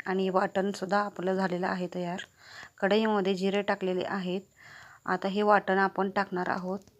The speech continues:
चांगलं फ्राय करणार आहोत. असं मस्त फ्राय झाल्यानंतर ना आपण यामध्ये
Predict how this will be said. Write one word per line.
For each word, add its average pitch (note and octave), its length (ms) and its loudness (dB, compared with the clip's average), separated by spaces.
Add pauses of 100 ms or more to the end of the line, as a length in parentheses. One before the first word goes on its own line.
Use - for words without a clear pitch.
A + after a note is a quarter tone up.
(140)
चांगलं F#3+ 240 0
फ्राय F#3+ 280 0
करणार F#3+ 400 -2
आहोत. G3 380 0 (1700)
असं G3 280 -4 (140)
मस्त G3+ 520 0
फ्राय F#3+ 400 4
झाल्यानंतर F3+ 600 2
ना F#3+ 140 2
आपण F#3+ 440 0 (840)
यामध्ये F#3 640 2